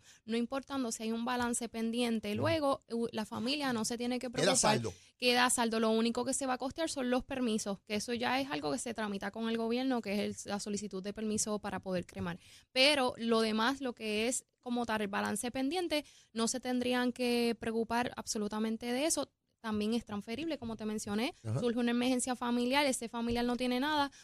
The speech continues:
Speaker 1: usted se lo puede transferir. Pueden pasar quince, veinte, treinta años y el servicio usted nunca lo ha utilizado y ahora está el doble y el triple de costoso. Usted no se tiene por qué preocupar porque usted ya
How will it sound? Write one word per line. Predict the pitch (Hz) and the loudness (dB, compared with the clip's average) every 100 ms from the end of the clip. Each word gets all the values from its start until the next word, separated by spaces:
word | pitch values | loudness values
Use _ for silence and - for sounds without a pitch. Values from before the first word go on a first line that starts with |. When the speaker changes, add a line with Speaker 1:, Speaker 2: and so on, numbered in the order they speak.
| _ | _
Speaker 1:
usted | 220 220 233 | -6 -6 -4
se | 233 254 | -4 -2
lo | 233 | -2
puede | 220 214 208 | -2 -2 0
transferir. | 220 214 - 208 190 190 _ - _ - | 0 -2 -2 0 0 -2 _ -20 _ 2
Pueden | 247 277 | 4 4
pasar | 277 277 262 | 2 -2 -4
quince, | - 269 269 247 | -2 -2 0 0
veinte, | 254 254 240 | -2 -2 -4
treinta | 247 254 269 277 262 | -2 -2 0 0 2
años | 247 220 208 - | 4 2 0 0
y | 233 | 2
el | 233 | 2
servicio | - 226 220 254 254 | 0 -6 -4 -4 -4
usted | - 247 | -2 0
nunca | 262 277 | 0 0
lo | 277 | -2
ha | |
utilizado | 269 269 269 294 262 240 226 | -2 -4 -2 2 4 4 2
y | 226 | 2
ahora | 214 214 247 | 2 2 0
está | 233 - - | -2 -4 0
el | 247 247 | 2 2
doble | 214 240 285 | 2 0 2
y | 277 | 2
el | 247 | 0
triple | - 247 254 247 - | 0 -4 -2 -2 -4
de | 202 220 220 214 | -6 -2 0 0
costoso. | 220 226 339 349 294 269 - | -4 -4 -2 0 0 -2 -4
Usted | 233 - 220 240 | -6 -4 -2 0
no | 247 | 0
se | 277 | -2
tiene | 262 269 254 | -4 -4 -4
por | 262 | -8
qué | 269 | -10
preocupar | 262 262 269 330 | -10 -8 -2 -2
porque | 277 233 | -4 -6
usted | 220 214 | -4 -2
ya | 208 240 349 | 0 2 0